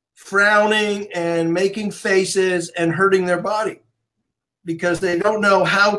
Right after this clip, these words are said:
to adjust through the years or the ages.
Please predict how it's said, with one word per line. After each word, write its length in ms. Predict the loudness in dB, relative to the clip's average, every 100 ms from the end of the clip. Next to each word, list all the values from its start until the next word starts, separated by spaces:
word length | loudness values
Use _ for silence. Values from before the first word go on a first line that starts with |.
| -2
to 160 | 0
adjust 540 | 0 0 0 0 -4 -6
through 160 | -4 -4
the 100 | -2
years 640 | 2 4 4 2 -2 -8
or 180 | -10 -10
the 120 | -10 -2
ages. 640 | -2 -2 -6 -14 -16 -18